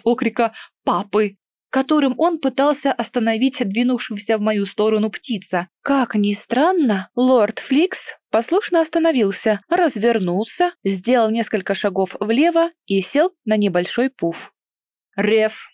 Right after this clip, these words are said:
ты знаешь, кто для тебя эта юная леди?» Продолжил незнакомец, подойдя к птицу.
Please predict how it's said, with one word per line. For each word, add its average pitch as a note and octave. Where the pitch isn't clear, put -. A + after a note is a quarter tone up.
ты A3
знаешь, B3+
кто -
для G3+
тебя G3+
эта G3+
юная F#3+
леди?» F#3
Продолжил A#3+
незнакомец, G#3+
подойдя A3
к -
птицу. F3+